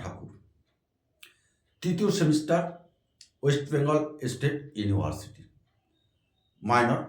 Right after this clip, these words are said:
ছাত্রছাত্রীদের জন্য। খুবই গুরুত্বপূর্ণ এই রাজকাহিনী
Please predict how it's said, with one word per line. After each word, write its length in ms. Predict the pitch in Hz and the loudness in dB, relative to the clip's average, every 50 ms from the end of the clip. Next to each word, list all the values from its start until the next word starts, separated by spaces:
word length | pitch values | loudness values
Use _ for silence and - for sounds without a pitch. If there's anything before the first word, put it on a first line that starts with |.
| - - - - | -12 -18 -16 -8
ছাত্রছাত্রীদের 720 | - 107 104 104 - - 107 101 101 107 98 - 180 175 - - - - - - | -6 -4 -4 -4 -4 -4 -4 -4 -4 -6 -8 -8 -8 -10 -10 -12 -16 -20 -16 -10
জন্য। 220 | - 87 - - - - - - - _ _ _ _ _ _ _ _ _ _ - - - _ _ _ _ _ - | -8 -6 -6 -6 -8 -10 -14 -20 -20 _ _ _ _ _ _ _ _ _ _ -20 -20 -20 _ _ _ _ _ -6
খুবই 180 | 208 190 202 - 139 | -2 0 2 4 6
গুরুত্বপূর্ণ 480 | 160 160 - - 180 - 190 180 175 151 156 151 - - - - _ _ _ _ _ _ _ _ 120 | 6 6 4 4 0 0 0 2 2 2 2 2 0 -4 -8 -16 _ _ _ _ _ _ _ _ 2
এই 140 | 131 135 135 127 131 | 4 4 4 4 4
রাজকাহিনী 480 | 123 123 - - - 139 135 139 143 | 2 2 0 0 0 2 2 2 2